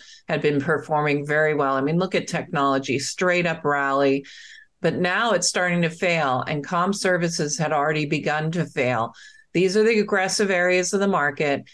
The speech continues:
When the aggressive areas start to fail, you should expect a decline.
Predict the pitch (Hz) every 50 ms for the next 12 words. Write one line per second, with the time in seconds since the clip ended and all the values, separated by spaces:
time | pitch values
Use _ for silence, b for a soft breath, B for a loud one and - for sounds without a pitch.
0 | b b _ - 170 151 151 147 147 143 143 151 160 165 180 170 180 196 185 190
1 | 180 175 170 170 165 165 - - 160 151 143 143 - 147 - - 151 135 135 131
2 | 131 131 131 139 139 - 143 139 143 131 - - - - - 143 139 143 143 -
3 | - - - - 131 127 127 123 123 123 - - 127 120 120 110 101 98 - -
4 | -